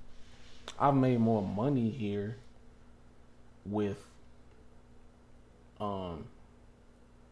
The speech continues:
with DoorDash here versus in Jax and doing Bike Squad in Jax. But the only difference is,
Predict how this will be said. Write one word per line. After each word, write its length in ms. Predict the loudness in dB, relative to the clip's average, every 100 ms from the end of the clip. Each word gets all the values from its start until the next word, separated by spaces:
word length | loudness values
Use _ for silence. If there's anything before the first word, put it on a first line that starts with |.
| -18 -10
with 280 | -4 -4 -2
DoorDash 640 | 0 2 2 0 -2 -6 -12 -20 -20 -16
here 500 | -4 0 2 2 -2 -6
versus 640 | -4 -6 -6 -8 -8 -14 -20 -20 -20 -20 -20 -20 -12
in 220 | -6 -6 -6
Jax 420 | -6 -6 -8 -8
and 420 | -4 -2 -2 -4 -8 -8
doing 220 | -6 -4
Bike 260 | -4 -4 -6
Squad 320 | -8 -10 -8
in 160 | -8 -8
Jax. 400 | -10 -12 -14 -16 -20 -20 -20 -20 -20 -20 -20 -20 -16 -4
But 340 | 0 0 -2 -10 -20 -20 -20 -20 -16
the 300 | -16 -14 -6
only 260 | -2 0 0
difference 540 | 0 0 -2 -6 -4
is, 580 | -4 -4 -4 -8 -12